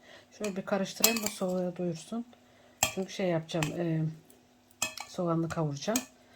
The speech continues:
Birazcık bunun soğuması lazım. Bir büyük, e,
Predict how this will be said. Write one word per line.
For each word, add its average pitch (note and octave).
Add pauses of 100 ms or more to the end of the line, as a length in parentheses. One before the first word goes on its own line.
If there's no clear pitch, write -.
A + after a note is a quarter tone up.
(220)
Birazcık D#3+
bunun F#3+
soğuması D#3+
lazım. D3 (2000)
Bir F3
büyük, D#3+
e, D3+